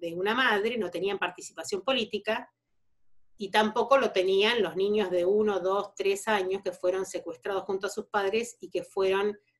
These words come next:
también, este, no retornados a la, a la familia, a los abuelos,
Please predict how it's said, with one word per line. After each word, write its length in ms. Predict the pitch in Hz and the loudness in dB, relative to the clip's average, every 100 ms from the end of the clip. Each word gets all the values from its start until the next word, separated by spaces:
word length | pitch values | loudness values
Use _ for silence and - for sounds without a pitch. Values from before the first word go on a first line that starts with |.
| _ | _
también, 640 | - 170 208 262 226 214 214 | -6 -4 0 2 4 2 -2
este, 340 | 175 170 - 170 | -10 -12 -8 -4
no 280 | 185 208 | 0 2
retornados 960 | 202 190 185 170 196 233 196 160 156 - | 2 0 -2 -4 0 2 2 -2 -10 -12
a 100 | 160 | -12
la, 380 | 160 160 165 - _ - - - - | -10 -10 -12 -14 _ -20 -20 -20 -14
a 100 | 175 | -4
la 100 | 175 | -4
familia, 800 | 170 175 175 190 185 196 208 220 | -2 -4 -2 -2 0 2 2 2
a 220 | 214 151 | -2 -6
los 200 | 156 160 | -14 -10
abuelos, 520 | 185 180 180 190 190 | -6 -2 0 0 -2